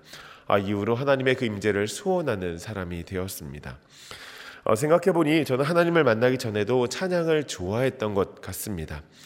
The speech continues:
어, 찬양이 세상의 음악과는 다르게 음율이 간단하고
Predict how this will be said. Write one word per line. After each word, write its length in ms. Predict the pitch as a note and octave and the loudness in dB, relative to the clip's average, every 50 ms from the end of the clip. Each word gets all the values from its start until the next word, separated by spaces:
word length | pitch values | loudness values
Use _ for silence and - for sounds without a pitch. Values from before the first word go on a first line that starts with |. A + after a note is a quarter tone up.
| - - - - - - - - - - | -20 -20 -20 -20 -20 -20 -20 -20 -6 0
어, 140 | A#2 A2+ | 0 2
찬양이 400 | A2 - D3+ C#3 C#3+ C#3+ C#3+ D3 | 4 4 4 6 6 4 4 2
세상의 420 | C#3+ C#3+ D#3 C#3+ D#3+ D3+ D3 C#3+ C3+ | 0 -2 0 2 2 4 4 4 4
음악과는 640 | G#2+ A#2+ B2 B2+ C#3 C3 C3+ - C3 A#2+ A#2 A#2+ A#2 | 4 2 4 4 4 2 2 2 2 2 2 2 -2
다르게 580 | A2 G#2 G#2 G#2 G2 G2+ F#2+ G2+ A2 G#2 F#2 - | -2 0 0 0 0 2 2 2 2 2 2 0
음율이 320 | A2 A2+ A2+ A#2 A#2 A#2 B2 | -2 0 2 4 4 4 2
간단하고 840 | - - A2 G2+ G2+ G2+ B2 A#2 A2+ G#2+ F#2+ - - G2 A#2+ - - | 0 -2 -6 -6 -2 -2 0 0 0 -2 -4 -2 -2 -4 -4 -4 -8